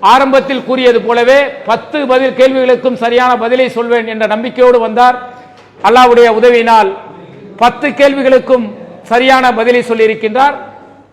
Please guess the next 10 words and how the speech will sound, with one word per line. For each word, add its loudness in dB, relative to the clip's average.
அந்த -2
கேள்விக்கான -2
ஆதாரம் 2
அகமது -2
என்கின்ற -2
நூலில் -4
பத்தொன்பதாயிரத்தி -2
எட்நூத்தி -4
நான்காவது 0
ஹதீஸாக, -2